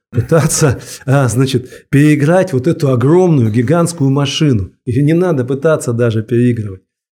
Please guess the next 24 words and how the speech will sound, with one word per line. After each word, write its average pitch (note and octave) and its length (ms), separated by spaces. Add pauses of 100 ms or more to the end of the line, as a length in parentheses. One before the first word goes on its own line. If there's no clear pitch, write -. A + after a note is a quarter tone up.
(100)
Вот B2 120
даже D#3 260
пытаться D#3 540
не A#2 100
надо A2 300
переигрывать. G#2 640 (100)
Это, B2+ 180
это C#3 360
просто C#3+ 360
невозможно. A#2 600 (500)
А, C3 460
есть A3+ 300
те, F3+ 120
кто B2+ 520
как A2+ 180
бы A2+ 160
играют, A#2+ 480
да, C3+ 200
вот A2+ 200
есть F3 260
царь, G#2+ 260
да, B2+ 280
у A#2 80
нас, G#2+ 300